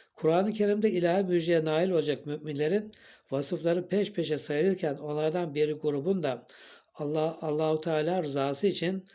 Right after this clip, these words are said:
sefere çıkanlar olduğu beyan edilir. Bakınız Tevbe suresi ayet yüz on iki. Müfessirlerin ifadesine göre İslam'ı anlatmak, cihada çıkmak, daha huzurlu bir kulluk için hicret etmek,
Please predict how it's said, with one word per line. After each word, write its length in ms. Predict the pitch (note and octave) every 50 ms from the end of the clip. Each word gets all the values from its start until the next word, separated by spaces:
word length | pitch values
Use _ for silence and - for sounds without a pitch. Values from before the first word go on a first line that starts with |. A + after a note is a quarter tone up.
| - _ _
sefere 460 | - - - C#3 C#3 - E3 D#3+ F#3
çıkanlar 440 | - - - - D#3 D3 C#3 C3+ C3
olduğu 480 | C#3+ E3 F3+ E3+ D3+ - - F3 F3 C3
beyan 320 | C3+ C3 C#3 D3 E3 E3+
edilir. 380 | D#3+ C#3 C3 C#3+ C3 A#2 - - - _ _ _ _ _ _ _ _ _ _ _ _ _ _ _ _ _ _ -
Bakınız 460 | C3+ B2+ A#2+ C#3 C#3+ E3 D#3+ - - _ _ _ -
Tevbe 320 | - C3+ B2+ B2 D3+ D#3
suresi 440 | D3+ - C3 B2 A#2+ A#2 - E3 D#3+
ayet 580 | - C3 B2+ A#2 A2+ B2+ D3 E3+ F3 F3 - - _ _ _ _ _
yüz 320 | - B2+ C#3 D#3 D#3 D#3+ - -
on 180 | D3 C#3 C3+
iki. 320 | B2 A#2+ A#2+ A#2 A2+ - - - - - - - - _ _
Müfessirlerin 720 | C#3+ C3+ - F#3 F#3 F3+ F3+ - G#3 F#3+ G3 G3 G#3+ A3+ G#3+
ifadesine 800 | G#3+ - F3 - F3 F3 E3+ E3+ D#3+ F3 E3+ D#3 E3 G#3 G#3
göre 260 | F#3 E3+ D3+ C3+ C3+ D#3+
İslam'ı 480 | E3+ E3 - - F3+ F3 F3+ F3+ F3+
anlatmak, 680 | D3 D3 C#3+ D3 C3+ A#2+ - E3 F#3+ G#3 G#3 G#3 - - - - - - - _ -
cihada 420 | - E3 D3 D3+ E3 F3 G#3 G3+
çıkmak, 440 | G3+ - E3 - F#3+ G#3 F#3+ G#3 -
daha 220 | F3+ F3 F#3+ F#3+
huzurlu 380 | E3+ F3 F3 E3+ E3+ D3+ D3 C#3
bir 100 | C#3+ C3+
kulluk 360 | - - D#3 D#3+ G#3 G3 D3
için 360 | C#3 C3+ - F#3+ G#3 G#3 G3+ - - - - - _ _ -
hicret 360 | D3+ C3+ C#3 D#3 F3+ F3+ -
etmek, 540 | D3 B2 - C#3+ D3+ F3+ G3+ G3+ G#3 - -